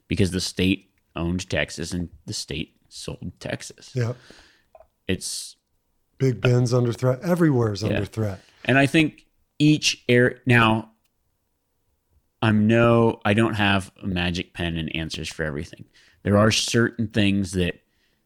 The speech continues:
Speaker 1: you go, "I hate to be the type of person that takes everything as black and white." It's very easy to do, especially now with social media and all the bandwagons out there. It's like a lot of hate comes from black and, like,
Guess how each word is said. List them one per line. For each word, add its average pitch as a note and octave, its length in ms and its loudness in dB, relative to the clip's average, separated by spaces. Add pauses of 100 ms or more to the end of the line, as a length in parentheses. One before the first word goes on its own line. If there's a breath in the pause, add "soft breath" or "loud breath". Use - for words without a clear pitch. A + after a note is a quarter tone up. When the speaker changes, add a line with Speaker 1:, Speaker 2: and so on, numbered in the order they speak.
(500)
Speaker 1:
you F2+ 140 -2
go, E2+ 420 -2 (800)
"I F#2+ 100 0
hate C3+ 260 0
to B2+ 80 -2
be A2+ 140 2
the G2+ 100 0
type F#2 220 0
of D#2+ 120 -10
person E2+ 580 -4
that E2 140 -10
takes - 300 -6 (100)
everything E2+ 520 -2
as D#2 120 -8
black - 400 -8
and - 120 -10
white." - 240 -12 (760)
It's F#2+ 120 -8
very G#2+ 340 6
easy F#2+ 300 0
to E2 100 -8
do, D#2+ 340 -8 (140)
especially F2+ 680 -4
now E2 340 -2
with - 160 -12
social F#2 480 -2
media E2+ 500 -2
and D2+ 100 -10
all F2 160 -4
the E2+ 100 -6
bandwagons E2 880 -4
out D#2+ 260 -6
there. D#2+ 240 -6 (520 soft breath)
It's - 120 -18
like F2 100 -2
a F2+ 40 0
lot G#2 260 4
of G#2+ 60 2
hate G#2+ 280 0
comes F#2 320 0
from E2 340 -2
black F2+ 400 0
and, F2 400 -4
like, F#2+ 220 -2